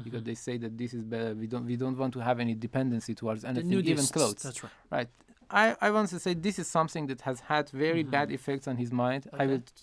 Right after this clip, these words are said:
Speaker 1: uh, explain this more.
Speaker 2: As a religion of the pa-, parents, you know,
Speaker 1: Yeah,
Speaker 2: the
Speaker 1: as a
Speaker 2: father
Speaker 1: religion
Speaker 2: one.
Speaker 1: that he encountered this religion when he was child.
Speaker 2: Mm-hmm.
Speaker 1: He only saw this religion,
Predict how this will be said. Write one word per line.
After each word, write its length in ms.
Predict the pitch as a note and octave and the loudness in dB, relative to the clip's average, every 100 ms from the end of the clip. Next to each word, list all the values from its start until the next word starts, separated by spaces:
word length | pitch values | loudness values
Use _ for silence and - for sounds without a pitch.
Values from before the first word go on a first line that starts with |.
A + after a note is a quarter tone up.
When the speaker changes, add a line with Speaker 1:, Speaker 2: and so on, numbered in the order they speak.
| C3 | -4
Speaker 1:
uh, 40 | A#2+ | -2
explain 360 | A#2+ - B2 | -4 -4 -2
this 160 | A2+ G#2+ | -2 0
more. 220 | A#2+ B2+ | 2 2
Speaker 2:
As 120 | E3 | 2
a 120 | F#3 F#3 | 2 2
religion 480 | F#3+ G#3+ G#3 G3+ | 2 0 -2 -2
of 160 | F3+ D3 | -2 -2
the 140 | D3+ - - | -6 -8 -12
pa-, 260 | - - - | -8 -8 -2
parents, 560 | F3+ D3 A2+ A2 - | 0 2 0 -8 -10
you 80 | B2 | -2
know, 100 | B2 | 2
Speaker 1:
Yeah, 200 | B2 G2+ | 4 2
Speaker 2:
the 100 | A2+ | 2
Speaker 1:
as 80 | D#3+ | 0
a 40 | F3+ | 2
Speaker 2:
father 100 | F3 | 2
Speaker 1:
religion 340 | F#3 G#3 A3 | 2 2 2
Speaker 2:
one. 20 | G3 | 2
Speaker 1:
that 100 | F#3+ | -2
he 240 | - E3+ | -4 -4
encountered 840 | E3 E3 - G3 A3+ G#3+ A#3 G3+ D#3+ | -2 -4 0 4 6 6 4 2 0
this 180 | - | -2
religion 400 | D#3+ D3+ D#3+ E3+ | 0 0 0 0
when 140 | D3+ C3+ | 0 -2
he 100 | C3+ | 0
was 180 | B2 B2 | -2 -2
child. 420 | - A#2+ G#2+ - | 0 2 2 -4
Speaker 2:
Mm-hmm. 260 | C#3+ B2+ G#2 - - _ _ _ _ _ _ D#3 | -8 -8 -12 -16 -20 _ _ _ _ _ _ -2
Speaker 1:
He 60 | |
only 300 | F3+ G3 F#3 | 0 0 0
saw 420 | - - F#3+ E3+ | -4 -2 4 6
this 300 | C3+ D3 - | 6 2 0
religion, 560 | C3 B2 A#2 A2 G#2+ | -2 0 0 -2 -6